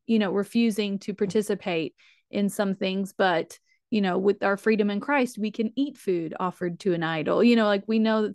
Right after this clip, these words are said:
from the New Testament that's okay, but this is still real, and we can't ignore the existence of it and think that, that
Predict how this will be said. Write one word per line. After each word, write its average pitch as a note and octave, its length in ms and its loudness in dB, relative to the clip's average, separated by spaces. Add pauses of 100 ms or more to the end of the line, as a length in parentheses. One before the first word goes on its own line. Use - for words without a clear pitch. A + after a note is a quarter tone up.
from G3+ 160 -4
the F#3 100 -4
New E3+ 140 -8
Testament G3 500 -4
that's F#3 220 -2
okay, F#3+ 480 0 (380)
but G3+ 520 2 (400)
this A#3+ 300 2
is A3 160 4
still G3+ 340 2
real, F#3 680 2 (200)
and G#3 120 0
we G#3 100 0
can't G#3 400 -2
ignore G3+ 680 0 (360)
the G#3 200 0
existence F#3+ 640 -4
of F3+ 180 -2
it - 100 -2
and G3 200 -2
think G3 220 -2
that, F#3 140 -4
that E3+ 280 -2